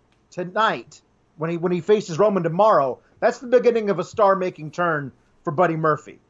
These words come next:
And I'm, I'm hoping that they give him at least five minutes to go toe-to-toe with Roman and get some offense in, because he's spectacular. People were,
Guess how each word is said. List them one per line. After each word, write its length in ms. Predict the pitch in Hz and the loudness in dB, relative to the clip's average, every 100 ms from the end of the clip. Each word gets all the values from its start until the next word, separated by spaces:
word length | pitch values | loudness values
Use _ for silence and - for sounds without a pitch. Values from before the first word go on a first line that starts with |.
| _ - | _ -4
And 120 | 180 | -2
I'm, 120 | 190 180 | 0 0
I'm 100 | 185 | 0
hoping 520 | - 269 294 220 190 | 2 2 4 2 2
that 120 | 180 | -2
they 140 | 180 | -2
give 140 | 170 180 | 0 0
him 100 | 170 | -2
at 100 | 170 | -6
least 220 | 196 233 | -6 -8
five 360 | - 233 214 160 | -4 0 2 0
minutes 480 | 202 185 156 - - _ _ _ | -4 -6 -8 -16 -20 _ _ _
to 100 | 185 | -2
go 180 | 233 226 | 2 2
toe-to-toe 560 | - 233 214 185 214 | 2 2 2 2 2
with 140 | 196 180 | 2 0
Roman 440 | 165 185 170 147 - _ | 0 -2 -2 -8 -12 _
and 100 | 160 151 | -6 -2
get 120 | 233 | -2
some 140 | 202 | 2
offense 460 | 202 226 214 170 - | 2 2 0 -6 -6
in, 220 | 160 156 143 _ _ | -6 -6 -10 _ _
because 420 | 202 - 214 - _ _ 127 - | -6 2 2 0 _ _ -20 -14
he's 300 | 170 262 - | -4 -4 -4
spectacular. 800 | - - 226 247 285 277 160 110 | -8 -2 -2 2 0 0 -6 -8
People 320 | 185 233 254 | -6 0 2
were, 280 | 226 208 | 4 2